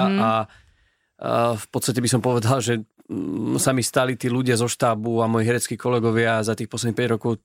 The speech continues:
Speaker 2: tými najbližšími alebo jednými z najbližších ľudí.
Speaker 1: Čo je prirodzené, keď ste vlastne stále spolu.
Speaker 2: Áno,
Speaker 1: Mhm.
Speaker 2: dennodenne riešime spolu osobné veci a, a tí ľudia zo štábu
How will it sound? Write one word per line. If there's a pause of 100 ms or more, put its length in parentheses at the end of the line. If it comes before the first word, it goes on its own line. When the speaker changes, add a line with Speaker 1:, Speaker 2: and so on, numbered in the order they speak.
(120)
Speaker 2:
tými
najbližšími
alebo
jednými
z
najbližších
ľudí. (160)
Speaker 1:
Čo
je
prirodzené,
keď
ste
vlastne
stále
spolu.
Speaker 2:
Áno,
Speaker 1:
Mhm.
Speaker 2:
dennodenne
riešime
spolu
osobné
veci
a,
a
tí
ľudia
zo
štábu